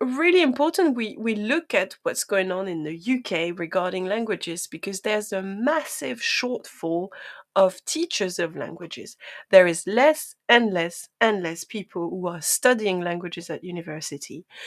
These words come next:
Universities are shutting down their language departments, and we're gonna lack teachers, but we're go-, also gonna lack students. There's less and less students who take languages for their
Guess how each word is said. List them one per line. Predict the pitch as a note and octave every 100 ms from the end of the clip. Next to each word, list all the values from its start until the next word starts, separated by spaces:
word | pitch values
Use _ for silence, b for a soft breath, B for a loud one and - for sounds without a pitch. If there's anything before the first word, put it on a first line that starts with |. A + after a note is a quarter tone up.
| B B
Universities | G#3 A3+ G#3+ B3+ D4+ C#4+ B3+ A3
are | F#3+
shutting | E3+ - C4 B3+ A3+
down | F#3+ F3+ F3+
their | E3+ E3 E3 B B -
language | F#3 F3+ F3 E3
departments, | - E3 E3+ D3 - E3+ G3 C#4 - - B B B -
and | A3+ A3 A3
we're | A3+ C4
gonna | B3+ A#3 G3
lack | F3 D#3 - - _
teachers, | - D#4 D4 E4 E4+
but | - A3+
we're | G#3 G#3+
go-, | G#3+ A3+ -
also | B3 B3+ C4
gonna | A3+ G#3 F#3 F3+ - -
lack | G3 F#3 F#3
students. | - - - C4+ D3 - - - B B B -
There's | F3 F3 F#3
less | A#3 E4 -
and | C4+
less | A3 G#3+
students | - G#3+ G3 F#3+
who | F#3
take | - D#3+ D3+ - - B -
languages | - F3+ F#3 F#3+ - E3 D#3+ D#3+ - b
for | _ - A#3+ G#3+
their | G3+ D3+